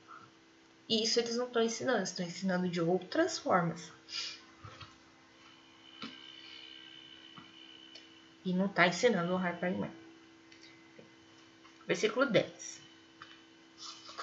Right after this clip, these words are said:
Depois, reuniu os assistentes e disse-lhes: Ouvi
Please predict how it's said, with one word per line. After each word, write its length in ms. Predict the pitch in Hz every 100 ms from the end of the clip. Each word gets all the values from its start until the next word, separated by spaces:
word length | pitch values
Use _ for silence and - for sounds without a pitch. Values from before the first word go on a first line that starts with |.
| - - -
Depois, 840 | 247 339 - 214 185 180 - - - -
reuniu 380 | 240 240 269
os 120 | 330 294
assistentes 800 | 277 - - - 170 170 202 190
e 80 |
disse-lhes: 720 | 208 151 - - - - - - - - - - - - -
Ouvi 680 | 247 254 214 220 220 -